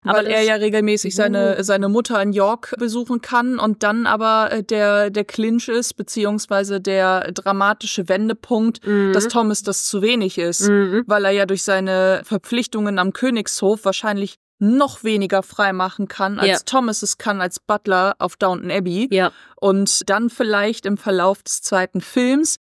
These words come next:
Speaker 2: sie zunächst versuchen, eine Beziehung zu führen, sie sich dann aber trennen und sich für Thomas dann aber vielleicht noch eine andere Gelegenheit ergibt, weil
Speaker 1: Mhm.
Speaker 2: plötzlich jemand in York auftaucht, da ansässig wird, whatever,
Speaker 1: Ja.
Speaker 2: der
Speaker 1: Oder
Speaker 2: einfach näher dran ist.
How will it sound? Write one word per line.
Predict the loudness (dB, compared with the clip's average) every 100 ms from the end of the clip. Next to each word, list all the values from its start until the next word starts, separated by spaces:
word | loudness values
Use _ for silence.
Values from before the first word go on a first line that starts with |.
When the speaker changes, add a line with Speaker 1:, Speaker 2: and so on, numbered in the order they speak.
| _
Speaker 2:
sie | -2 0
zunächst | 2 2 2 0 -2
versuchen, | -2 -2 -2 0 0
eine | 0
Beziehung | -2 -4 -2 0 2 0
zu | -4
führen, | -6 0 2 2
sie | 0 -2
sich | -4 -4
dann | -2 0
aber | 2 0
trennen | -2 -2 0 0
und | -2
sich | -2 -2
für | -4
Thomas | -2 0 0 0
dann | -2 -2
aber | -2
vielleicht | -2 -2 -2 -2
noch | -4 -4
eine | -4 -2
andere | -2 0 0
Gelegenheit | 0 2 2 0 -4 -6 -6
ergibt, | -10 -8 -12 -4
weil | 0
Speaker 1:
Mhm. | 2
Speaker 2:
plötzlich | 2 2 2 2
jemand | 0 -2 -2
in | -4
York | 0 0 0
auftaucht, | -2 -2 -6 -6 -4 -4 -6
da |
ansässig | -4 -2 -2 -4 -6 -8 -6
wird, | -6 -6 -8 _ _
whatever, | -6 0 0 -2 -4 -2 2 2 4
Speaker 1:
Ja. | 2 0 -2 _ 0
Speaker 2:
der | 2
Speaker 1:
Oder |
Speaker 2:
einfach | 2 2 0
näher | -2 0 0
dran | 0 -2
ist. | -2 -8 -10 -14